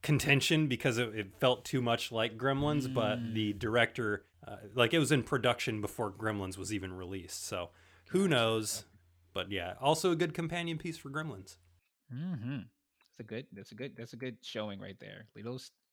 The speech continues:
Speaker 2: Critters, Lilo Stitch, Gremlins.
Speaker 1: <laughs> You got it.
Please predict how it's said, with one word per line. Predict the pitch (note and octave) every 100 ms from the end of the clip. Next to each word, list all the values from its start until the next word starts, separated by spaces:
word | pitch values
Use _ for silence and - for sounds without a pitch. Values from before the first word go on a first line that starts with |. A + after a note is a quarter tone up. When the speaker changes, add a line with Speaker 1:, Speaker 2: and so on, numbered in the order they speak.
| _
Speaker 2:
Critters, | C#3+ D#3 F#3 F#3+ F#3+ - _ _ A#2+
Lilo | C3 C#3 C#3
Stitch, | - C3+ C3 - - -
Gremlins. | G2+ F#2 - - _ _ -
Speaker 1:
<laughs> | - - - C#3 - D#3+ G3 C3+ D3+
You | A2 A#2+
got | B2 G#2
it. | F#2